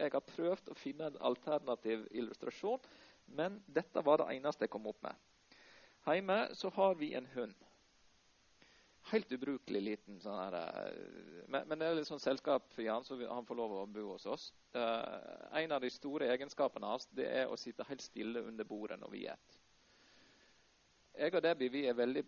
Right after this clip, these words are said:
påpasselige på hva vi fôrer den bikkja med. Så har vi tre andre medlemmer i familien som ikke er så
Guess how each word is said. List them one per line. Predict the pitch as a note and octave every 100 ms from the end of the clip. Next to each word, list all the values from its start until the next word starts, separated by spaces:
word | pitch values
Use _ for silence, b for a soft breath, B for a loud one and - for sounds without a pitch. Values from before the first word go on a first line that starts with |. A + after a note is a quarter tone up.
| -
påpasselige | A#2+ C#3+ - G#2+ G#2
på | - B2+ B2 - - -
hva | C3+
vi | A2
fôrer | - B2 A#2
den | G#2+ G2+
bikkja | - - A2+
med. | A2+ E3+ F3+ B B B
Så | C#3
har | D3
vi | C3
tre | - D3 B2 A2+ - B2
andre | B2+ C3+
medlemmer | A#2 A2 A2 G#2 G#2
i |
familien | A2 G#2 G2+ A#2+ D3
som | D3+
ikke | - D#3
er | -
så | -